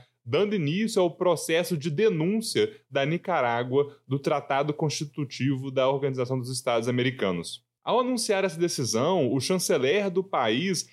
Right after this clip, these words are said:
ainda acusou a oea de intervencionismo e também de ser controlada pelos Estados Unidos.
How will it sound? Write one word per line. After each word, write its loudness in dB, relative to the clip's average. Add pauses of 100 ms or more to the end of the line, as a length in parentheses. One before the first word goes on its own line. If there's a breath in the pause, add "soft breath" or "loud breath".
(160 soft breath)
ainda 0
acusou 0
a 4
oea 2
de 0
intervencionismo 0 (240 soft breath)
e -4
também 2
de -2
ser 0
controlada 0
pelos 2
Estados -2
Unidos. -2